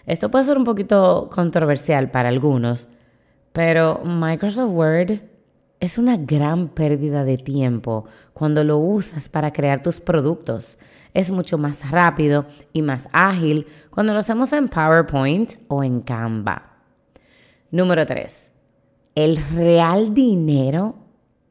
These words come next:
está en los recursos únicos, en esa idea que tienes en tu cabeza y lo haces en PowerPoint o en Canva, en cualquier otra plataforma que uses,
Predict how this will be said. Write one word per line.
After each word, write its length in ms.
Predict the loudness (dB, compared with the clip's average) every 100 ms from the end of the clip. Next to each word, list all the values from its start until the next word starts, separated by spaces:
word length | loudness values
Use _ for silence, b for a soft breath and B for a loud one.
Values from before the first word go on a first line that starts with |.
| -6
está 300 | -4 -2 0
en 80 | 0
los 140 | 0
recursos 720 | -2 -4 -4 -2 -4 -6 -10 -16 _ _
únicos, 920 | -2 0 2 0 -6 -12 -14 -16 -18 _ B B B
en 100 | -2
esa 220 | -2 0 0
idea 500 | 0 2 2 4 2
que 100 | -2
tienes 300 | -2 -4 -2
en 160 | -2
tu 160 | -2 -4
cabeza 800 | -2 0 2 2 0 -6 -8 -10 B B B
y 140 | 0
lo 200 | 2 4
haces 440 | 4 2 0 -2 0
en 100 | 0
PowerPoint 800 | 2 4 4 2 -2 0 0 0
o 100 | 0
en 140 | -2
Canva, 480 | -2 0 2 2 0
en 80 | 0
cualquier 340 | -4 -4 -4
otra 220 | -4 -4
plataforma 560 | -6 -6 -4 -2 0 -2
que 160 | -2 -4
uses, 680 | -2 -4 -6 -8 -10 -12